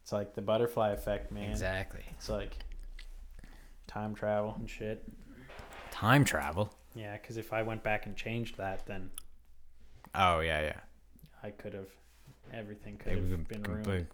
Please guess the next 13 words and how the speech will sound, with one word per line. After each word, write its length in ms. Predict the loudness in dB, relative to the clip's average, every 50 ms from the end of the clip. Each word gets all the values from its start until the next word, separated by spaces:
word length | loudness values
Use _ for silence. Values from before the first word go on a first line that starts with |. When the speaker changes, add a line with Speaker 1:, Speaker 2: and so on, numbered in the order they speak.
| -8
Speaker 2:
completely 460 | -6 -4 -2 0 0 2 2 2 2 0
different. 320 | 0 -2 -2 -2 -4 -2
The 60 | 0 2
world 240 | 2 2 2 2
could 120 | 0 -2 -2
end. 240 | -2 -2 -4 -6 -6 -6 -6 -4 -4 -4 -6 -6 -6 -6 -8 -6 -8 -8 -10 -10 -14 -6 -2
Yeah. 180 | 0 2 4 4
Speaker 1:
Yeah, 100 | 2 2
maybe. 380 | 0 -2 -4 -4 -4 -6 -8 -8 -10 -10 -10 -8 -8 -8 -8 -8 -6 -6 -6 -6 -6 -8 -8 -8 -2 0
Speaker 2:
Anyway, 360 | 2 4 6 6 6 6 6
next 260 | 6 6 4 4 2
question. 420 | 4 6 6 6 6 4 2 2 0 -2 -6 -8 -8 -8
Speaker 1:
Okay. 440 | -6 0 4 4 6 4 4 0 -4